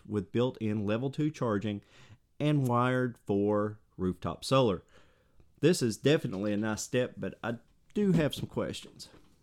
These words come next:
First, it's common for co-ops to make special consideration with developers, but does this create the fairness co-ops strive to keep in its membership?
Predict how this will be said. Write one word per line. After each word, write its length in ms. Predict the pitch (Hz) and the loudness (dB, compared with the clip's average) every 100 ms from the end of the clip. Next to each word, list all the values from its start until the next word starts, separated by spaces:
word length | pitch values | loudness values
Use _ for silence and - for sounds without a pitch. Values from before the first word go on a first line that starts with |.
| _ - _ _ _ - | _ -20 _ _ _ -2
First, 360 | 151 151 151 - | 4 4 4 -2
it's 200 | - 123 | -2 -2
common 340 | - 127 131 120 | 0 0 0 0
for 160 | 120 | -2
co-ops 480 | 101 117 117 110 - | -2 0 2 0 -2
to 80 | - | -4
make 200 | 98 98 | -4 -4
special 440 | - - 120 123 | -6 -4 -2 -4
consideration 720 | 113 110 - 107 107 104 - 98 | -8 -8 -6 -4 -2 -2 -4 -6
with 160 | 98 | -6
developers, 580 | 101 101 85 82 87 - - _ _ _ | -6 -4 -6 -6 -10 -10 -18 _ _ _
but 240 | 104 95 90 | -6 -6 -4
does 280 | 90 92 | -4 -2
this 240 | 110 135 139 | -2 -2 -4
create 560 | - 135 120 101 98 - - | -4 -2 0 0 -2 -8 -14
the 100 | 85 - | -14 -2
fairness 380 | 110 117 120 - | 0 0 -2 -6
co-ops 460 | - 107 101 - | -4 -2 -2 -6
strive 280 | - 98 98 | -4 -4 -4
to 60 | - | -6
keep 260 | 104 98 | -6 -6
in 80 | 92 | -6
its 180 | 92 - | -8 -6
membership? 480 | 95 78 78 71 | -6 -6 -8 -10